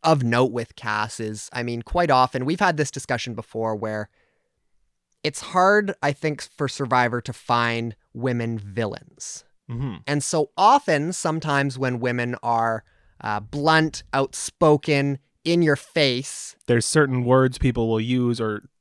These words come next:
Speaker 2: terms they can use to describe that that aren't exactly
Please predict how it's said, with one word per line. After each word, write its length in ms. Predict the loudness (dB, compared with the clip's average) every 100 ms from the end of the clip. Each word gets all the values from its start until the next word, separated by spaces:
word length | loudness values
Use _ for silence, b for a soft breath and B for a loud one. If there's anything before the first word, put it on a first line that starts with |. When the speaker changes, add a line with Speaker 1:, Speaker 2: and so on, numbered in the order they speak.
| _ -4
Speaker 2:
terms 320 | 0 0 0
they 100 | -2
can 160 | -2
use 160 | -4 -4
to 100 | -6
describe 460 | -8 -2 0 2 0
that 240 | -4 -6
that 120 | -10 -6
aren't 240 | -4 -4
exactly 840 | -6 -4 -2 -4 -6 -6 -6 -8